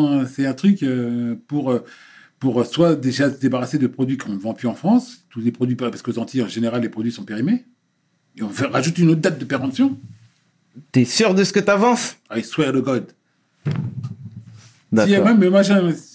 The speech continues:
Speaker 1: il y a des
Speaker 2: D'accord.
Speaker 1: preuves, il y a les preuves de
Speaker 2: Non,
Speaker 1: vidéos,
Speaker 2: non,
Speaker 1: il y a
Speaker 2: non.
Speaker 1: tout.
Speaker 2: Ok.
Speaker 1: Tu vois ce que je veux dire ? C'est
Speaker 2: Ok.
Speaker 1: une vraie colonie.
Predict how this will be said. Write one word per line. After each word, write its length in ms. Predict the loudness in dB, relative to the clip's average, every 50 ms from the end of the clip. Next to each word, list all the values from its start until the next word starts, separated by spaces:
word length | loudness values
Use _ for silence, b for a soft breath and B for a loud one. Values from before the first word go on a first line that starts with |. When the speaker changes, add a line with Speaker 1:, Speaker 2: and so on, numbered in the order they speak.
| 0 2 4 4 4 2 2
Speaker 1:
il 60 | 4
y 60 | 4
a 60 | 4 6
des 80 | 6 4
Speaker 2:
D'accord. 180 | 4 4 2
Speaker 1:
preuves, 200 | 2 0 2 2
il 40 | 4
y 40 | 4
a 40 | 4
les 80 | 2
preuves 220 | 2 2 2 2 4
de 40 | 4
Speaker 2:
Non, 160 | 4 6 6
Speaker 1:
vidéos, 120 | 4 4 4 4
Speaker 2:
non, 0 |
Speaker 1:
il 40 | 4
y 20 | 4
a 100 | 4 2
Speaker 2:
non. 40 | 4
Speaker 1:
tout. 220 | 6 6 6 6 4 2 -2 -6 -10 -8 -4 0
Speaker 2:
Ok. 140 | 0 0 2
Speaker 1:
Tu 80 | 2 2
vois 100 | 2 2 -2
ce 60 | -4
que 100 | -2 -2
je 60 | 2 4
veux 60 | 4
dire ? 80 | 4 4
C'est 140 | 4 2 2
Speaker 2:
Ok. 80 | 4 4
Speaker 1:
une 60 | 4
vraie 160 | 4 4 2 2
colonie. 500 | 4 4 4 6 6 6 4 4 2